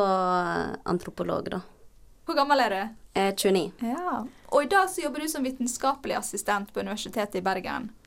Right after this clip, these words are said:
Speaker 1: Det stemmer det.
Speaker 2: Hva innebærer den jobben?
Speaker 1: Da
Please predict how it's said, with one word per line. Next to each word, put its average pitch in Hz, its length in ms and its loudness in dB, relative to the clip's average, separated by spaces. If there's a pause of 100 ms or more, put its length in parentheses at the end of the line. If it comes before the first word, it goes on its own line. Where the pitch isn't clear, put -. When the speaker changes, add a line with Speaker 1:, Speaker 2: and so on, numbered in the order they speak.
Speaker 1:
Det 214 120 2
stemmer 175 320 0
det. 175 60 2 (300)
Speaker 2:
Hva 349 180 4
innebærer 311 380 0
den 269 180 2
jobben? 254 320 -4 (1120)
Speaker 1:
Da 220 440 6